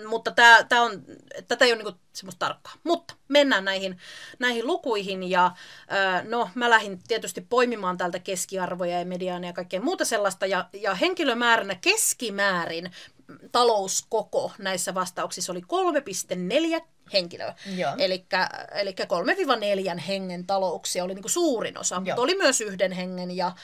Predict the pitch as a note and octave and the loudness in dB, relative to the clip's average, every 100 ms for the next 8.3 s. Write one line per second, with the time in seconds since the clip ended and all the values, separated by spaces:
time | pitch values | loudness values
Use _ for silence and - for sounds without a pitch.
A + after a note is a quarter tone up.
0 | - - F#3 F#3 F3+ E3+ E3+ F3+ E3+ E3 | -10 -4 -2 -2 -4 -4 -8 -8 -8 -6
1 | D#3+ - F3+ F3+ F3 F3+ F3+ - - F#3 | -6 -4 -2 -2 -4 -8 -8 -12 -10 -10
2 | - A#2 F#3 B2+ G#2 F3+ _ - F3+ F3 | -10 -10 -10 -10 -12 -14 _ -12 -10 -10
3 | E3+ E3 F#3 A#3+ - E4 F#4 C#4+ F#3+ - | -8 -6 -6 0 4 4 4 0 -2 -2
4 | F3 E3+ E3+ F#3 F#3 F3+ - - - A3+ | -6 -6 -6 -6 -8 -12 -18 -18 -6 2
5 | C#4 E4 C4+ A3+ G3+ G3 F#3 G3 F#3 F#3+ | 4 6 4 4 0 -4 -4 -10 -4 -4
6 | F#3+ F#3 F3 - C#4+ E4+ D4 G#3+ G#3 F#3+ | -2 -2 -2 -2 2 6 6 6 0 -4
7 | F3+ - - G3+ G3 G3+ F#3 F3 - - | -6 -14 -16 -10 -4 -2 0 -2 -4 -10
8 | - G2 | -12 -10